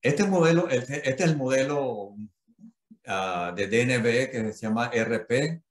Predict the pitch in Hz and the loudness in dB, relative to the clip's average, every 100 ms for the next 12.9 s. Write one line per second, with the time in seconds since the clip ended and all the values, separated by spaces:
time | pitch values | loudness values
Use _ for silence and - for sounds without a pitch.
0 | _ _ _ _ - 107 135 143 131 123 | _ _ _ _ -2 2 2 0 -4 -4
1 | 120 - 113 104 117 175 208 _ _ _ | -6 -4 -2 0 0 -2 -6 _ _ _
2 | _ _ _ _ - 127 143 170 156 156 | _ _ _ _ 2 2 2 2 0 2
3 | 170 165 165 120 110 107 135 151 143 127 | 0 -2 -2 -2 -2 -2 -4 -2 -2 -2
4 | 139 127 131 127 123 127 - - 113 117 | -4 -4 -2 -2 -2 -2 -6 -10 -6 -6
5 | - 139 131 123 131 110 104 123 123 139 | -4 0 2 2 0 -2 -6 -8 -6 -4
6 | 143 135 107 110 - _ _ _ _ - | -2 -2 -2 -4 -10 _ _ _ _ -10
7 | 110 104 101 101 107 127 123 117 107 107 | -6 -4 -4 -2 0 -2 0 0 0 -2
8 | 101 107 104 101 95 92 90 92 98 95 | -4 -4 -2 -2 -2 -4 -4 -6 -6 -6
9 | - 117 139 127 - 123 120 113 - - | 0 2 2 0 -2 -2 -2 -6 -14 -8
10 | 98 98 - 110 110 117 104 104 104 123 | -6 -6 -8 -4 -4 -4 -6 -8 -8 -6
11 | 113 104 123 151 _ _ _ _ 120 120 | -4 -2 -4 -8 _ _ _ _ -2 0
12 | 135 110 120 - 110 107 131 170 | -2 0 -2 0 0 0 0 -4